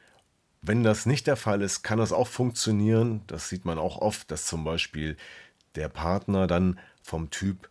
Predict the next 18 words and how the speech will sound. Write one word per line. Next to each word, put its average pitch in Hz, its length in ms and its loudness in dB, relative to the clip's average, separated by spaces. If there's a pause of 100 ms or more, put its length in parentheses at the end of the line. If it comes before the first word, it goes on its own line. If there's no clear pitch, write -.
freundlicher 85 500 -2
Helfer 85 360 4
ist, - 480 -4
ja, 92 280 -2 (280)
dann 98 160 -2
ist 101 140 -2
aber 104 140 0
ein 92 100 0
großes 95 340 0
Ungleichgewicht 85 720 -2
da, 82 220 0
weil 87 320 2 (440)
der 85 200 0
Macher 139 560 4 (340)
gibt 95 220 -6
immer 90 240 0
nur 78 140 -4
vor 147 500 2